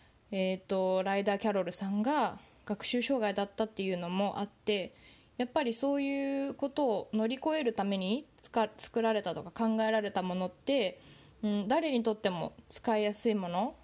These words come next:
なんだなっていうふうにも感じています。はい。やっぱりこう、すごくいきなり凝ったり、色をつけたりすると、あの、なかなか続かない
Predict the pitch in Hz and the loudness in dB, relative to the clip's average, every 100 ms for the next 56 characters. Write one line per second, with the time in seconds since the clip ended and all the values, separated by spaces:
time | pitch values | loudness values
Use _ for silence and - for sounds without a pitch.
0 | - - - - 202 185 196 277 311 311 | -20 -20 -10 -2 0 0 0 0 -2 -2
1 | 202 190 208 180 165 - - - 185 180 | -2 0 -2 -2 -4 -8 -10 -6 -6 -6
2 | 175 175 170 165 170 - - - - - | -2 -2 0 -2 -4 -8 -14 -18 -20 -20
3 | - - - 196 180 - _ - - _ | -20 -20 -14 -10 -8 -10 _ -20 -20 _
4 | _ 247 240 302 233 196 185 - _ - | _ -4 0 -2 0 0 -2 -6 _ -4
5 | - 294 370 226 214 208 - 240 233 233 | -2 0 2 2 0 -4 0 2 2 0
6 | 226 277 269 196 180 165 - _ _ _ | 0 -2 0 -2 -2 -4 -8 _ _ _
7 | - 226 226 233 226 - 208 202 185 220 | -2 2 4 2 0 -2 0 0 0 -2
8 | 330 - _ _ - _ - - 226 233 | -4 -12 _ _ -20 _ -8 -2 -2 0
9 | 302 381 196 - - - - _ 214 196 | 0 0 0 -6 -20 -20 -20 _ -2 0
10 | 180 180 180 175 - 226 226 208 202 202 | 0 0 0 0 0 2 2 0 2 2
11 | 202 202 - - _ _ _ _ _ _ | 2 0 -6 -20 _ _ _ _ _ _
12 | _ _ _ - 220 226 226 220 220 220 | _ _ _ -2 0 2 2 4 2 0